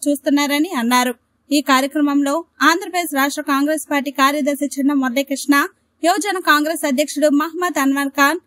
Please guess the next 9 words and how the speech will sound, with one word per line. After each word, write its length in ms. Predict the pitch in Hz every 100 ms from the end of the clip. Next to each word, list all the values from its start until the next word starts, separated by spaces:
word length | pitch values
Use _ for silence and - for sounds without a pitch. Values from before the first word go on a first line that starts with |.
| _ _
నిడదవోలు 400 | 269 269 277 277
మండల 300 | 285 294 311
కాంగ్రెస్ 460 | 330 294 294 311 302
కమిటీ 220 | 302 302
అధ్యక్షులు 460 | 339 285 311 - 302
స్థానపతి 540 | - 311 330 349 320
ఉషారాణి, 640 | 302 254 285 277 277 277 320 - _ _
బొద్దన 300 | 294 302 403 381 311
లక్ష్మణరావు, 640 | 277 302 320 320 294 320